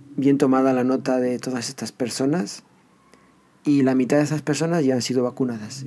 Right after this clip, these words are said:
y tan felices. Entonces, bueno, hay un cambio ahí también de mentalidad, ¿no?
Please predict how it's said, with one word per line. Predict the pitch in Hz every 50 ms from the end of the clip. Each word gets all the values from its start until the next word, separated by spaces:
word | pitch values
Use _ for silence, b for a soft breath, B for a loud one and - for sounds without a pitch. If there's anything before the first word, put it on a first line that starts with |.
| - - -
y | 139 127 127 117
tan | - 127 120 113
felices. | - 120 117 123 127 - 185 156 147 - - - _ B B B B B B B B B B B B - -
Entonces, | 127 123 131 143 131 139 135
bueno, | 127 147 151 151
hay | 139 131 131 135
un | 143 139
cambio | 147 147 147 147 151 143
ahí | 139 135 135 139
también | - 135 131 131 131 135 143
de | 147
mentalidad, | 139 127 120 113 113 110 110 110 104 107 110 107
¿no? | 107 113 131 -